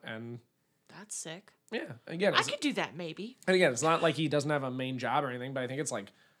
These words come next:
Speaker 1: I, again, I don't really know the family. It's somebody Megan knew from Alabama, but, like, I think it's paid for, like, you know, a lake house or something for them. That's, like, hell
Speaker 2: Sure.
Speaker 1: yeah.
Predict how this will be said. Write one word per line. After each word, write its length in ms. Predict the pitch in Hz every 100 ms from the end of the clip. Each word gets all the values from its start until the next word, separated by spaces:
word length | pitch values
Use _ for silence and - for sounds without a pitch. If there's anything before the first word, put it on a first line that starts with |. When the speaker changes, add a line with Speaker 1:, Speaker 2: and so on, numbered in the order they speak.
| _
Speaker 1:
I, 200 | 143 -
again, 180 | 113 120
I 100 | 110
don't 160 | 110 -
really 220 | 117 117
know 120 | 113
the 80 | 113
family. 340 | - 117 113
It's 100 | 110
somebody 240 | - 120 113
Megan 280 | 110 113 113
knew 120 | 110
from 140 | 110
Alabama, 500 | 110 107 107 113 117
but, 120 | 110
like, 140 | 117 131
I 40 |
think 120 | 156
it's 80 | 185
paid 280 | 180 147 139
for, 100 | 127
like, 180 | 127 120
you 80 | 127
know, 160 | 120 117
a 100 | 120
lake 240 | 117 113
house 300 | - 110 113
or 180 | - 117
something 400 | - - 110 120
for 140 | 110
them. 220 | 120 113 127
That's, 180 | 139 131
like, 80 | 117
hell 180 | 127
Speaker 2:
Sure. 60 | 151
Speaker 1:
yeah. 280 | 156 185 214